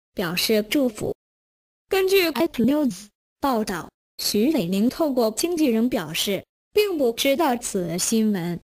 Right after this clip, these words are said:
也坦率大气回应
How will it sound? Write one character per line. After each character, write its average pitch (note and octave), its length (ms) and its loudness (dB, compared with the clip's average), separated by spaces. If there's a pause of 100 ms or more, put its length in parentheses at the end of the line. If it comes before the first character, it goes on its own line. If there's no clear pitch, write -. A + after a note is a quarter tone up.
(180)
也 A#3 160 0
坦 F#3 320 -4
率 D4 500 0
大 C4+ 220 -4 (840)
气 C#4 320 0
回 F3+ 260 -4
应 A3 280 0